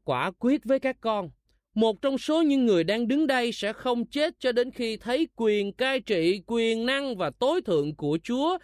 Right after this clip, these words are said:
thể hiện trong quyền năng." Trong Mác đoạn chín câu một. Câu nói này từ chính Chúa Cứu Thế đảm bảo đức tin của chúng ta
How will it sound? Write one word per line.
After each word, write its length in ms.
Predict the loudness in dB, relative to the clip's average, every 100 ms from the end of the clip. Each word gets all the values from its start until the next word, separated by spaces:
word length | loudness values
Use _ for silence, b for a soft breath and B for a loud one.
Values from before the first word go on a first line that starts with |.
| b b
thể 220 | 0 2 2
hiện 340 | 2 2 0
trong 300 | -2 -2 -2 2
quyền 360 | 2 4 2
năng." 260 | -2 -4 -8 _ _ _ _ _ _ _ -4
Trong 240 | -2 0
Mác 260 | 0 -2 -4
đoạn 180 | -6
chín 240 | -2 -2 -2
câu 120 | -4
một. 280 | -4 -6 -6 _ _ _ _ _ _ _ _
Câu 140 | 0
nói 140 | 0 0
này 200 | 0 0
từ 160 | -2
chính 260 | 0 0 0
Chúa 120 | 2 0
Cứu 180 | 0
Thế 360 | -2 0 0 0 -6 _
đảm 220 | -4 -2
bảo 140 | 0 0
đức 220 | 0 0
tin 240 | -2 -2
của 160 | -2 -4
chúng 200 | 0 0
ta 300 | 0 -2 -2